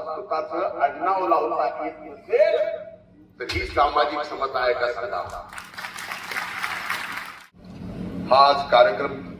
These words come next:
या ठिकाणी होतोय. आज व्यासपीठावर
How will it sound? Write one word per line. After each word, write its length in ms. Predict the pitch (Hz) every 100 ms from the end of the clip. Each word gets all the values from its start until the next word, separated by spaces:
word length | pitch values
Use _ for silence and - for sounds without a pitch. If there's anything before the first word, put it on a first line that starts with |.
| - 123
या 100 | 123 123
ठिकाणी 320 | - 123 123
होतोय. 400 | 113 - 131 135 - - - - - - - - - - - - - - - - - - - - -
आज 240 | 120 131 - - - - - - - - - -
व्यासपीठावर 760 | 127 123 123 - 123 120 123 131